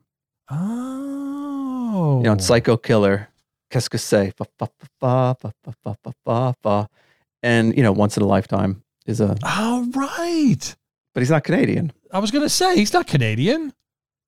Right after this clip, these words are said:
Speaker 2: So I don't know what that is. And he doesn't say he's a, he's Canadian. He says he, he's a Canadian icon.
Speaker 1: Maybe he just likes to sing that song.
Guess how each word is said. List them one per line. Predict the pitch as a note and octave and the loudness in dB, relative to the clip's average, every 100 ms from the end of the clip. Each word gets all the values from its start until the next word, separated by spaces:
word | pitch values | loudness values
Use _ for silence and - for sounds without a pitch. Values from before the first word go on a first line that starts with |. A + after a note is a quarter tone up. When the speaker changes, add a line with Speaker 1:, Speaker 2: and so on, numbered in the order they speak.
| _ | _
Speaker 2:
So | - G2+ F#2+ F#2+ - | 0 4 4 2 2
I | |
don't | A#2+ | 4
know | G#2+ | 4
what | G2+ G#2 | 2 0
that | F#2+ F#2+ | 0 -2
is. | F#2+ - _ - | -4 -8 _ -4
And | |
he | C3 | 2
doesn't | D#3+ D3 | 2 2
say | B2 E3+ | 2 4
he's | C3 A2+ | 4 2
a, | - - | -4 -6
he's | B2 - | -6 -4
Canadian. | A2+ C3+ A2+ F#2+ | 0 4 4 2
He | F#2 | -2
says | F#2+ G#2 | 2 2
he, | - - - | 0 -4 -2
he's | B2 | -2
a | - | 0
Canadian | - A2 G2+ F#2+ | 2 2 4 4
icon. | F#2 G#2+ - - - | 4 2 0 -4 -6
Speaker 1:
Maybe | D3 D#3 F3 | 0 2 4
he | F3+ | 4
just | E3 D3+ | 4 4
likes | D#3+ D3+ | 4 2
to | D#3 | 0
sing | - D#3+ D3 | 0 2 2
that | B2+ | 0
song. | - D#3+ A#3+ A2+ | 0 0 0 -4